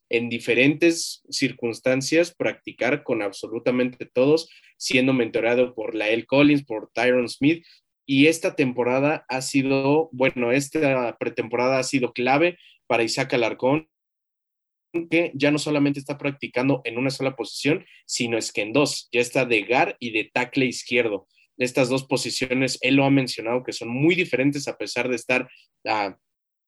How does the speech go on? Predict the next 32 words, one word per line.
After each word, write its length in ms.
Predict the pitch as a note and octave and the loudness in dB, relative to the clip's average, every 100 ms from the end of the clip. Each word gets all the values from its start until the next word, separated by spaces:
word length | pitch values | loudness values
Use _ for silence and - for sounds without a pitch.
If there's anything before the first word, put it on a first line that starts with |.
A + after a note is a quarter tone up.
| _ | _
medio 440 | A#2 C3 C#3 C#3 | -2 2 4 4
metro 380 | B2+ C3+ C3+ B2+ | 4 2 2 0
de 120 | A2 | 0
distancia, 680 | G2+ G2+ - B2+ B2+ D3 C#3 | -6 -10 -4 -2 -2 0 0
a 100 | G#2+ | 0
treinta 340 | - B2 B2+ B2+ | -2 -2 0 -2
centímetros 600 | A#2 G2+ B2 A#2+ A2 G#2 | -2 -10 -4 -4 -4 -8
de 80 | G2+ | -10
distancia, 560 | G2+ - C3+ D3+ E3+ - - _ | -8 -4 -2 0 -2 -4 -20 _
pero 200 | - A#2 | 0 0
tienen 260 | A#2 C3+ C#3 | 2 4 4
una 260 | C#3 C#3+ C3+ | 4 4 2
tarea 260 | A2 A#2+ | 0 0
muy, 480 | B2+ C3+ D3 D#3 D3+ | 0 2 2 4 2
muy 300 | C#3 C3+ C#3 | 2 2 0
diferente. 560 | C3+ - - A2 A#2+ G#2 | -2 -6 -8 -6 -4 -2
Y 80 | |
vemos 340 | G#2 B2+ C#3+ C#3 | 2 4 4 2
que 160 | A#2+ | -4
ya 140 | A2+ C3+ | 0 2
el 140 | C#3+ | 2
fuerte 320 | C#3 D3 C#3+ | 0 -2 0
de 40 | C3+ | -4
Isaac 280 | A#2+ C3 C3+ | -2 -4 -2
Alarcón 440 | A2 - C#3+ F3 - - _ | -4 -2 -2 -2 -6 -20 _
se 160 | - B2 | -4 0
ha 60 | |
vuelto 320 | A#2+ B2+ B2+ B2 | 2 2 2 0
a 40 | |
ser 360 | - B2+ B2 _ | 0 0 -2 _
tackle 320 | C3 B2 C3 A#2 | -4 -2 -2 -2
izquierdo 640 | - - C3+ D3 F#3 - | -4 0 2 4 2 0